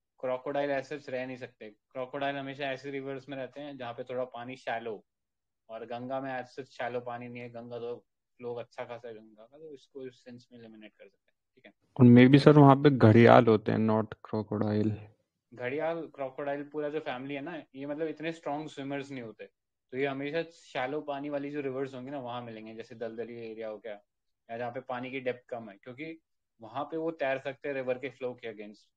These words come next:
Speaker 1: लेकिन जहाँ पे गंगा जैसी रि-, river है, अगर आप जाके देखो तो ये तो इतनी depth है और इतना तेज बहा-, बहाव होता है कि crocodile जैसा जानवर उसमें तैर ही नहीं पाएगा, मतलब against the flow of the river।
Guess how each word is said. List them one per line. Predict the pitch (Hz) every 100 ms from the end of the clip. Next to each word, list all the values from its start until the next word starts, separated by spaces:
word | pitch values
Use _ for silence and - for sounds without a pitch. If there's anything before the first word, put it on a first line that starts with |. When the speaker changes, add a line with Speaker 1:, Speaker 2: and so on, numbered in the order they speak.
| _ _ _ 120
Speaker 1:
लेकिन | 123 127
जहाँ | 123 123
पे | 139
गंगा | 127 123 127 143
जैसी | 143 139 143
रि-, | 131 123
river | 117 120 123 117
है, |
अगर | 117 123
आप | 120
जाके | - 110 117 127
देखो | 117 120 139
तो | 165
ये | 185
तो | 165
इतनी | 143 147 143
depth | 131 127 151
है | 147
और | 139 127 127
इतना | - 139 139 _ _
तेज | 110 - 131 135 -
बहा-, | 123 117 117
बहाव | 107 104 123
होता | 120 113
है | 165
कि | 165 165 151
crocodile | - 131 123 139 135 135
जैसा | 131 131
जानवर | 127 120 127
उसमें | 131 143 123
तैर | 110
ही | 117
नहीं | 113
पाएगा, | 104 101 101 - _ _ _
मतलब | 113 104
against | 113 120 123 117
the | 123
flow | 123 117 113
of |
the | 104 104
river। | 101